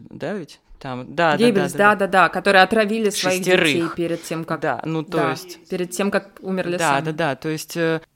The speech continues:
Speaker 1: важно было понять, в чём его харизма. Это, э, был какой-то аспект, который он пытался отразить, и, безусловно, ему это удалось, и ничего в этом нету,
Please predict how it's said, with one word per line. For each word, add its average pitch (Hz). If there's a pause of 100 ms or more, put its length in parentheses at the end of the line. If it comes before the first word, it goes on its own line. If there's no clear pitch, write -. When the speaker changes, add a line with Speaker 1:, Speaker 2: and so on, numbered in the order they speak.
(200)
Speaker 1:
важно 220
было 196
понять, 190
в -
чём 190
его 185
харизма. 160
Это, 160 (380)
э, 160
был 151
какой-то 147
аспект, -
который 151
он 147
пытался 151
отразить, 147
и, 147
безусловно, 143
ему 151
это 147
удалось, 143
и 143
ничего 156
в 160
этом 147
нету, 147